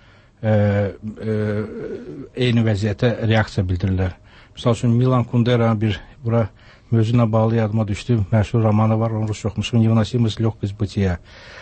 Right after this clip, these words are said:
Orada altmış səkkizinci ildə o Praqada hadisələr haqqında orada bir həkim, baş qəhrəman, e, sözünü deyir, onu işdən çıxardırlar. Amma axıracan o bir petisiya yaz-, şey eləyir, sonra Sovet tankları təzədən o bir,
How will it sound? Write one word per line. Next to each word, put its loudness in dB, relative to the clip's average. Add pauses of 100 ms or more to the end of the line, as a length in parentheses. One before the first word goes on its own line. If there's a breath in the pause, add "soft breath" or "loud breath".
(160 loud breath)
Orada 0 (460 soft breath)
altmış -4
səkkizinci -2
ildə 0
o -4
Praqada 2
hadisələr 2
haqqında -2
orada -2
bir 0
həkim, -4
baş -6
qəhrəman, -4 (720 loud breath)
e, -4
sözünü 0
deyir, 2
onu 0
işdən -2
çıxardırlar. 0
Amma 2
axıracan 0
o -6
bir 0
petisiya -2
yaz-, 0
şey -2
eləyir, 2
sonra 0
Sovet 0
tankları -2
təzədən -2
o -6
bir, -4